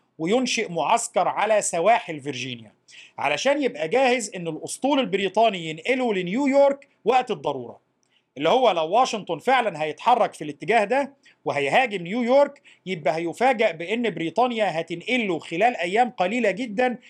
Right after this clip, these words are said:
جيش ضخم جدا، اللي هو الجيش بتاع كورنواليس، علشان يطوقه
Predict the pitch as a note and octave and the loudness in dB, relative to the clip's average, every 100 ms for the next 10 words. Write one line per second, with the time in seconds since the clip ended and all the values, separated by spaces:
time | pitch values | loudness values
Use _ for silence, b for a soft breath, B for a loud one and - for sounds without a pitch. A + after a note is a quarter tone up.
0 | B - B3 G#3+ D#3+ A#3+ A#3 F#3+ G3 G#3+ | B -4 -2 -2 2 0 0 -10 -8 -2
1 | B3 B3+ B3 - E3+ F#3+ A3 F3 A3 A3 | 0 -2 -4 -4 0 0 -2 -4 0 0
2 | G3+ E3+ G3 B3+ B3+ B3 b b C#3+ F#3 | 0 -2 2 2 2 -2 b b -6 -2
3 | F#3+ A3 A#3+ A#3 G#3+ G3+ F3 D3+ - | -2 0 0 0 -2 0 0 -2 -6